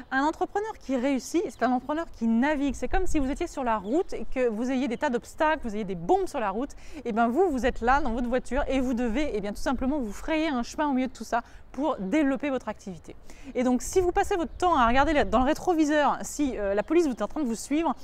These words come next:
ben, très clairement, vous allez foncer dans un obstacle et il y a peu de chances que vous arriviez à réussir à développer votre affaire. Donc, regarder en arrière non plus, c'est pas du tout une attitude qui va vous porter très, très loin. Ensuite, la troisième attitude que vous devez absolument bannir,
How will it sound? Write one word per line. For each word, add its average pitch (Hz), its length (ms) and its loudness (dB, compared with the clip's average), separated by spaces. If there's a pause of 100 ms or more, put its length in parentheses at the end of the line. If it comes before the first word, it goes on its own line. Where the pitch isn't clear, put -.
(200)
ben, - 80 -4
très - 160 -2
clairement, 262 340 2
vous 247 160 -2
allez 240 240 0 (160)
foncer 311 380 -2
dans 320 80 2 (140)
un 277 60 2
obstacle 269 400 0 (280)
et 233 180 2
il 220 60 0
y 214 40 2
a 208 60 0
peu 277 120 -6
de 233 40 -8
chances 285 220 -4
que 262 100 -6
vous 226 160 -4
arriviez 220 420 -4
à 180 360 -4
réussir 220 360 -4
à 208 60 0
développer 220 320 -2
votre 190 200 -8
affaire. - 200 -8 (380)
Donc, 226 140 0
regarder 330 340 4
en 302 100 0
arrière 285 300 2
non 262 140 0
plus, 277 160 -4 (260)
c'est - 160 -4
pas - 140 0
du 254 120 0
tout 277 280 -2
une 226 120 -2
attitude 226 380 -4
qui - 160 -6
va 214 340 2
vous 180 140 -8
porter 202 380 -2 (200)
très, - 160 -8
très - 160 -8
loin. - 120 -4 (520)
Ensuite, 392 340 4
la 415 120 2
troisième 370 540 0
attitude 330 360 -2
que - 100 -6
vous 220 180 -2
devez 240 180 0
absolument 285 380 0
bannir, 247 340 0